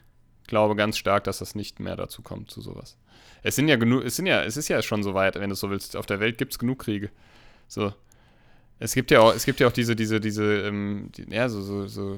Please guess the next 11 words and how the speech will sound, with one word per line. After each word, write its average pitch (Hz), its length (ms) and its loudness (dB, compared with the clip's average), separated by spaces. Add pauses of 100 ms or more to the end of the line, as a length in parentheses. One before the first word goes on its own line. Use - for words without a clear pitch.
(140)
wie 107 80 -12
sagt 113 200 -4
man 107 140 -4
dazu, 101 280 -4
diese 98 460 -6
stillen 139 360 2
Kriege, 110 340 0
diese, 104 440 0 (920)
ne, 123 200 -2
es 110 140 -4
ist, - 520 -8